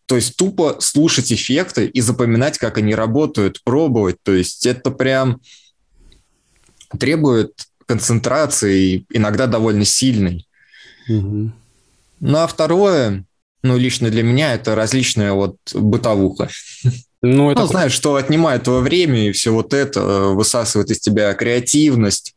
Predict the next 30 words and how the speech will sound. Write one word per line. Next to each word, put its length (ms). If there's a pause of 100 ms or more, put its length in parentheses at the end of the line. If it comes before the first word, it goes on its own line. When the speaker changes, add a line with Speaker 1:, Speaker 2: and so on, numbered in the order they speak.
(140)
Speaker 2:
Мгм. 440 (320)
Speaker 1:
И 120
все 200
в 40
таком 360
духе. 680
То, 120
что 200
ты 120
вот 140
иногда 280
садишься, 580
да, 300
ты 500
просто, 360
ты 100
крутишь 380
синт, 240
но 80
ты 100
понимаешь, 400
что 220
ты 140
бесцельно 580
просто 300
крутишь 420
ручки, 320
ничего 320
не 60
выходит. 640